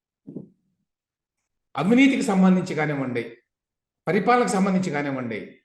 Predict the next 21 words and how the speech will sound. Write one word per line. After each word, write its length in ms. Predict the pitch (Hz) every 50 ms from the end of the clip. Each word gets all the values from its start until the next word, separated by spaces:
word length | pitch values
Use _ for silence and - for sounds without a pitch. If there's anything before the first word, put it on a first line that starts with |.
| _ _ _ _ _ _ _ _ -
మిగతా 320 | 143 156 208 208 - 269
ప్రతిపక్ష 460 | 262 269 254 - 254 220 233 202 - 233
పార్టీలు 500 | 190 220 214 202 202 214 202 202 208 220
ఇంతకుముందు 440 | 202 190 190 190 175 196 185 156
గతంలో 240 | 170 160 196 196 226
చాలా 240 | - 214 170 175 185
కాలం 240 | 185 190 185 196 196
నుంచి 200 | 202 190 202 202
వాళ్ళు 560 | 196 196 190 185 190 185 180 - - - - _ _ _ _ _ _ _ _ _ _ _ _ - 117 107 98
జగన్మోహన్ 440 | 98 123 135 156 175 185 180 165
రెడ్డి 200 | 175 175 165 165
గారి 120 | 170 180 165
ప్రభుత్వాన్ని 540 | - 180 156 170 165 185 180 175 175 175 160
నిలదీస్తున్నారు, 560 | 139 147 170 202 214 - 196 208 185 160 143
అది 140 | 131 123 127
వేరే 200 | 139 147 170 160
విషయం. 320 | - - - 123 110 110 -
కానీ 500 | 135 151 180 214 247 285 - - - - - _ _ _ _ _ _ -
షర్మిల 480 | - - 175 170 220 240 262 269 233
గారు 400 | 240 226 208 185 185 190 208 -
సూటిగా 760 | - - - 202 208 220 - 254 240 220 220 226 240 - - -